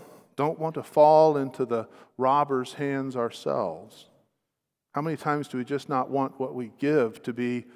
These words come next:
misused, so we don't give it? What would Jesus do? What did Jesus do? Jesus died on a cross for sinners, all who God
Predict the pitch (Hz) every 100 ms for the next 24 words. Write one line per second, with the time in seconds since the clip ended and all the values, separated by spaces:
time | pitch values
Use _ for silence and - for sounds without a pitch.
0 | - _ - 139 131 135 139 139 113 98
1 | - - - _ _ _ - 120 117 120
2 | 120 117 - _ 123 110 123 90 87 _
3 | _ _ _ _ _ _ _ _ _ _
4 | _ _ _ _ _ - 156 196 175 143
5 | - 123 110 - 95 - _ - - -
6 | _ _ _ _ _ _ _ _ _ _
7 | _ 151 175 131 156 143 110 101 98 110
8 | - - 95 - _ _ - - - 226
9 | 247 240 - 170 156 160 165 139 117 -
10 | 147 131 92 - - - - _ _ _
11 | _ _ _ _ - 131 - 160 143 90
12 | 80 - - _ _ _ _ 135 156 196
13 | 190 208 175 156 151 151